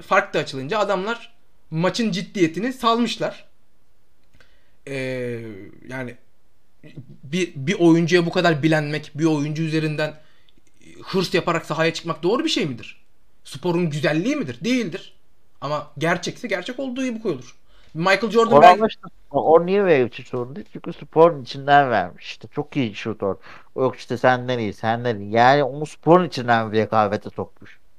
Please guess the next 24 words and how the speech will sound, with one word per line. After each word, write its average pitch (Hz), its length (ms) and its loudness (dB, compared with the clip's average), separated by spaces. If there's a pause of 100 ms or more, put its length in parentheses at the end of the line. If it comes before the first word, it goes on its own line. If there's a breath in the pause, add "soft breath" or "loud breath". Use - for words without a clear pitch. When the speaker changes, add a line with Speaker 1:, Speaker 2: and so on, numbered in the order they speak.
(460)
Speaker 1:
Ya - 160 -14
Speaker 2:
Bunu 160 100 4
Speaker 1:
evet. 208 100 8
Speaker 2:
anlayabilirim 147 640 4
Speaker 1:
Ama, 113 140 -4
Speaker 2:
ben. 110 180 6
Speaker 1:
ama, 107 120 -2
ama 190 160 0
adama 175 300 2
o 190 80 -2
kadar 180 180 4
sert, - 600 -2
e, 123 300 -4
davranıyorlar 160 600 -2
ki. 110 280 -10
Adama 160 400 -4 (160 soft breath)
resmen 185 320 0
saha 170 260 -2
içerisinde 143 360 -4
zorbalık 214 440 0
yapıyorlar 196 300 -2
ve 220 40 0
adamı 220 180 0
sakatlıyorlar. 214 680 -6